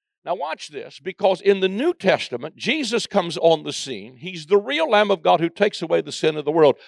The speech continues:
Another Exodus has begun. Are you tracking with me? And then we find them in the day of Pentecost, when the day of Pentecost was fully come,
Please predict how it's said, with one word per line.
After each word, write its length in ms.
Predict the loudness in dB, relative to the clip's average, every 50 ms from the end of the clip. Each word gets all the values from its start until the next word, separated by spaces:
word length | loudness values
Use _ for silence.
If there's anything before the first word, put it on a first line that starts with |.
| -20 -20 -8 -6
Another 360 | -4 -2 0 2 2 2 2 4
Exodus 420 | 2 2 2 -2 -12 -12 -12 -6
has 220 | -2 -2 -2 -2 -4
begun. 360 | -10 -6 -2 -2 -2 -2 0
Are 100 | -2 -4
you 100 | -4 -4
tracking 420 | -6 -2 0 0 0 0 -2 -6 -6
with 160 | -8 -14 _
me? 160 | -20 -20 _ _ _ _ _ _ _ _ _ _ _ _ _ _ _ _ _ _ _ -6 0
And 200 | 2 2 2 2
then 220 | 0 0 0 0 0
we 140 | -4 -6
find 420 | -4 2 2 4 4 4 0 0 0
them 180 | 0 0 2 2
in 160 | 0 0 2
the 80 | 2 0
day 200 | 2 4 6 6
of 140 | 6 4 2
Pentecost, 680 | 0 0 0 0 0 -4 0 0 2 2 2 -2 -2 -6
when 100 | -6 -4
the 100 | -4 -2
day 160 | 2 2 2
of 120 | 2 2
Pentecost 480 | 0 -2 -2 -2 0 0 0 0 0 -4
was 160 | -10 -10 -10
fully 280 | -4 0 0 2 2 0
come, 480 | _ 0 0 2 2 0 -2 -6 -20